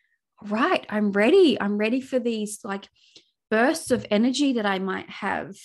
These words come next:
And I'm ready to kind of set myself up now so that when I know I'm moving into my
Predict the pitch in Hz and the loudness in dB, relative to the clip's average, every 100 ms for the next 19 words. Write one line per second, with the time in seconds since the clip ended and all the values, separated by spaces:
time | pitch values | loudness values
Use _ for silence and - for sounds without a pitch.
0 | - - 196 196 196 185 - _ _ _ | -12 -4 -2 -2 -2 -6 -12 _ _ _
1 | _ _ - - 202 196 214 247 240 - | _ _ -20 -12 -6 -2 0 0 -2 -4
2 | 214 202 190 190 190 _ - _ - 233 | 0 0 -2 -6 -10 _ -20 _ -4 -4
3 | 208 - 277 262 254 247 - 208 202 - | -4 -4 -4 0 0 0 0 -2 -2 -4
4 | 208 - - 247 190 170 170 240 - 196 | -2 -2 -4 -2 -2 -2 -4 -6 -4 -2
5 | 196 - 196 185 175 165 170 170 175 170 | -4 -4 -6 -4 -4 -4 -2 -2 -2 -4
6 | 160 170 185 190 185 190 175 | -6 -6 -6 -6 -6 -6 -6